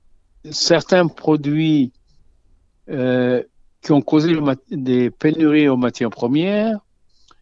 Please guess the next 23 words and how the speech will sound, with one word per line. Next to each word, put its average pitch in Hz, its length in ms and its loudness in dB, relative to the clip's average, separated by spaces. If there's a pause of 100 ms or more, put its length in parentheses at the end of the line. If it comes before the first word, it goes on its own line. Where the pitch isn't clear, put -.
(400)
Il 143 80 4
y 160 40 6
a - 20 6
eu 220 240 4
des 147 140 2
perturbations 175 800 0
d'approvisionnement 165 920 -2 (720)
qui 165 120 -12
continuent 175 600 2
à 170 120 2
interférer 160 800 2
sur 156 520 -2
la 127 140 0
disponibilité 127 1300 -4
de 139 120 -10
certains - 380 -10
produits. 107 320 -12 (1120)
Ce - 160 -6
qui 135 140 -6
fait 208 240 0
dire 196 240 2
d'ailleurs 151 400 2
à, 123 200 2